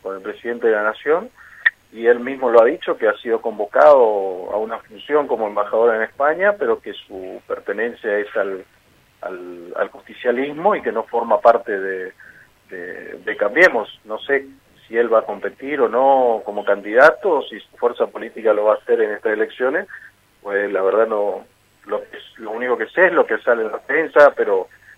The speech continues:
nada definido, ellos no, no han todavía tomado esa decisión, eh, pero si, si compiten seguramente será un espacio distinto al, al de Cambiemos.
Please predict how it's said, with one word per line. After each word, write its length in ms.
nada 240
definido, 500
ellos 260
no, 460
no 160
han 300
todavía 420
tomado 360
esa 140
decisión, 540
eh, 180
pero 180
si, 460
si 100
compiten 1000
seguramente 540
será 140
un 160
espacio 360
distinto 560
al, 160
al 120
de 80
Cambiemos. 520